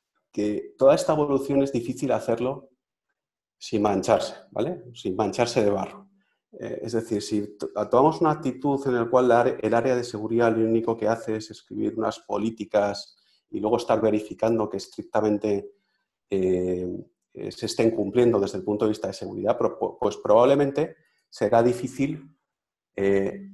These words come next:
hacer este camino y reivindicar la función de seguridad como algo más, eh, del típico pesado que siempre está poniendo trabas a que avancen los proyectos, ¿no? Y aquí quería compartir con vosotros un ejemplo de cosas que estamos haciendo,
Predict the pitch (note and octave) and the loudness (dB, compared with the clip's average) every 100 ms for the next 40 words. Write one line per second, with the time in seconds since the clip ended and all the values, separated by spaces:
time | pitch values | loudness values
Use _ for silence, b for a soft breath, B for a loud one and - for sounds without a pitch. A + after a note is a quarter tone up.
0 | - G#2+ - B2+ C3 C#3 A#2 G#2+ A#2 C#3+ | -10 -6 0 2 2 0 0 2 2 0
1 | D#3+ - C3 C3+ B2+ A#2 A2+ G#2+ C3 D3+ | -2 2 4 4 4 4 4 4 4 4
2 | D3 B2 A#2+ B2+ B2 A2+ A2 A2+ B2 A2 | 0 -2 -2 -4 -4 -6 -2 0 2 0
3 | G#2 A#2+ B2 A#2+ B2 C3 - _ _ _ | 2 2 0 0 0 -2 -8 _ _ _
4 | _ - F#2+ F#2+ F#2 G2 - A2 G2 F#2+ | _ -14 -8 -4 -2 -4 -8 -12 -4 0
5 | G2 G2+ G#2 G2 G2+ - - A2 A#2+ A#2 | 2 0 0 -2 -4 -10 -10 -6 -4 0
6 | A#2+ A#2 G2+ A2+ A2+ A2 - G#2 G#2+ - | 0 0 -2 2 2 2 -2 -4 -2 -2
7 | G#2 G2 G2+ G#2 G#2 G#2 G#2 G#2 G#2 G#2 | 0 2 4 4 4 2 0 0 4 2
8 | A2 - G2 F#2+ - F#2 F2+ F#2 F2+ F#2+ | 0 -6 -6 -6 -4 -6 -4 -4 -6 -10
9 | - - _ _ _ _ _ - - - | -12 -14 _ _ _ _ _ -16 -16 -16
10 | - - _ b b b b b G#2+ D3+ | -18 -18 _ b b b b b 2 4
11 | D#3+ E3 E3 D#3+ C#3+ D3+ C3+ C3+ C#3+ D3+ | 6 6 6 4 2 0 0 -2 -2 2
12 | D3+ C#3 D3+ D3+ F3 F#3 C3+ G#2+ G#2 B2+ | 2 4 0 4 4 4 -2 0 2 2
13 | B2 D3+ A#2 - B2+ A#2+ A2+ C#3 C3+ D3 | -2 -4 -6 0 0 2 0 0 0 0
14 | F#3+ | -4